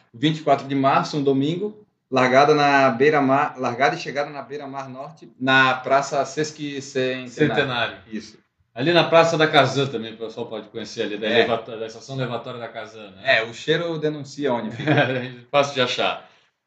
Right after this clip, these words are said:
Speaker 2: Mas
Speaker 1: Ah.
Speaker 2: é, é, é na tradicional percurso da beira-mar que acontece a meia maratona de
Speaker 1: Sim.
Speaker 2: Florianópolis.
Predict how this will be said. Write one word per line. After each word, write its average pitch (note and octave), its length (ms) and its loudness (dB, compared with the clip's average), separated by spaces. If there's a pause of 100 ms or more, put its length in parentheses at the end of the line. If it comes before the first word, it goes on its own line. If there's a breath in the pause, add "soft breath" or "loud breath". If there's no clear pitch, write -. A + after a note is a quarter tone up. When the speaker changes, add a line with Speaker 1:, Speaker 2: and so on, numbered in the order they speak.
(380)
Speaker 2:
Mas B2+ 160 4
Speaker 1:
Ah. C#3+ 240 10
Speaker 2:
é, D#3+ 60 8
é, E3+ 220 6
é F3 40 10
na G3 140 6
tradicional G3 600 2
percurso G3+ 440 -4
da G#3+ 60 2
beira-mar F3+ 460 4
que C3 60 -4
acontece A#2+ 440 -8
a A#2 40 -12
meia A#2+ 140 -12
maratona A2+ 380 -14
de C3+ 100 -2
Speaker 1:
Sim. A#2+ 60 -4
Speaker 2:
Florianópolis. G#2 500 -14